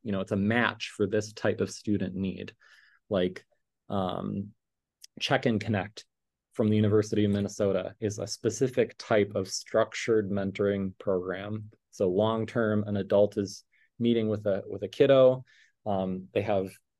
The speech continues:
thing, like, a checklist, literally a checklist of things they're gonna connect on, people that, like, parent and guardian, teachers they're gonna talk to. It's supposed to function this way. It works really well for disengagement,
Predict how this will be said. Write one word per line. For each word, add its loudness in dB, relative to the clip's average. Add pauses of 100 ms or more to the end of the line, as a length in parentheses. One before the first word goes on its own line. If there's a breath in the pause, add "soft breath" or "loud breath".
(300)
thing, 4
like, 0
a -4
checklist, 0
literally 4
a 0
checklist -2
of -2
things -4
they're 0
gonna -4
connect -4
on, -2 (580)
people 2
that, 2
like, -2
parent -2
and -4 (120)
guardian, 0
teachers -4
they're 0
gonna -2
talk -2
to. 0
It's -4
supposed -2
to -4
function -4
this -2
way. 4 (240 loud breath)
It 0
works 0
really 4
well 2
for -2
disengagement, -8